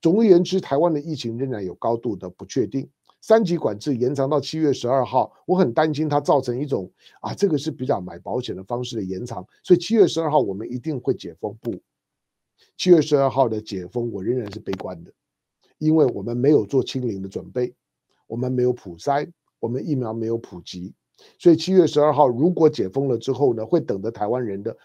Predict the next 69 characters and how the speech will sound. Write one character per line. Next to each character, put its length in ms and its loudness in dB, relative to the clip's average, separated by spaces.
会 100 2
是 140 -6
一 100 -8
波 220 -2
在 120 0
暑 240 -8
假 160 -2
的 80 -2
时 120 -6
候 40 -4
的 120 -6
疫 160 -8
情 180 -12
大 160 -6
反 180 -14
扑。 240 -6
所 180 4
以 260 2
不 120 2
要 100 8
对 160 2
七 160 -6
月 140 4
十 160 -4
二 120 0
号 140 -2
的 100 -4
解 160 -8
封 260 -6
呢 180 -8
抱 180 -4
持 160 -10
太 160 -6
大 140 -6
的 80 -8
期 180 -14
待， 180 -10
不 120 2
要 160 6
以 120 -4
为 140 -4
你 100 -8
在 140 -2
天 240 -2
气 120 -2
很 200 -8
热 180 2
的 80 -4
夏 220 -4
天 180 -2
的 120 -4
时 100 -8
候， 220 -4
你 100 -4
可 80 0
以 40 6
回 160 2
到 140 4
游 60 -2
泳 240 0
池， 340 -16
你 140 -6
可 120 4
以 40 4
拿， 260 -6
拿 140 -8
掉 180 -2
口 280 -12
罩， 280 -6